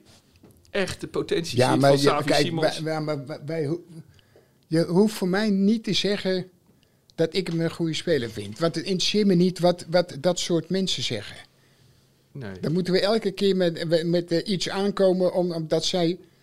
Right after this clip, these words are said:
Speaker 2: niet goed bij hun hoofd zijn. Ja,
Speaker 1: Nee.
Speaker 2: daar, daar heb ik helemaal geen zin in, eh, Wessel. Echt niet.
Speaker 1: Nee. Hé, maar het is goed dat jij niet op sociale media zit. Want Twitter doe jij niet aan, hè?
Speaker 2: Nee, weet
Speaker 1: En,
Speaker 2: ik ook
Speaker 1: maar je
Speaker 2: niet.
Speaker 1: zit wel op Facebook, hè?
Speaker 2: Ja.
Speaker 1: En is dat op zich wel leuk over het algemeen?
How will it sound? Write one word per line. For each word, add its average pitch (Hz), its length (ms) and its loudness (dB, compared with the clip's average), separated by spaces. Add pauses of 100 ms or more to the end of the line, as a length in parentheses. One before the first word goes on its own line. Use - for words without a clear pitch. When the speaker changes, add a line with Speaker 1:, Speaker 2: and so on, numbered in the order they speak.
(100)
Speaker 2:
niet 170 160 0
goed 175 180 -2
bij 165 160 2
hun 156 100 0
hoofd 135 220 2
zijn. 190 260 -4
Ja, 123 140 -2
Speaker 1:
Nee. 110 120 -10
Speaker 2:
daar, 139 240 -2
daar 175 140 -6
heb 196 160 -8
ik 196 120 -8
helemaal 170 280 -2
geen 156 160 -6
zin 190 220 0
in, 131 200 -2
eh, 104 280 -8
Wessel. 104 260 -12
Echt 196 220 -8
niet. 123 260 -10
Speaker 1:
Nee. 143 360 -8
Hé, 202 160 0
maar 233 160 0
het 240 160 -8
is 233 120 -8
goed 349 200 -4
dat 135 140 -8
jij 151 200 -4
niet 156 220 -6
op - 140 -12
sociale 139 520 -4
media 151 360 0
zit. 127 180 -8
Want 139 180 -8
Twitter 202 340 -4
doe 160 120 0
jij 190 120 2
niet 190 140 -4
aan, 190 280 -4
hè? 190 160 -6 (140)
Speaker 2:
Nee, 135 260 -4
weet 127 100 -4
Speaker 1:
En, 165 80 0
Speaker 2:
ik 131 160 -6
ook 127 60 -6
Speaker 1:
maar 196 100 4
je 226 40 4
Speaker 2:
niet. 202 100 0
Speaker 1:
zit 190 80 -6
wel 370 120 2
op 392 80 -2
Facebook, 139 520 -4
hè? 254 100 -4 (500)
Speaker 2:
Ja. 208 160 -4
Speaker 1:
En 220 140 -2
is 220 160 -6
dat 277 180 -2
op 269 100 -6
zich 254 180 -8
wel 170 160 -2
leuk 123 240 0
over 120 160 -2
het 131 100 -14
algemeen? 113 480 -8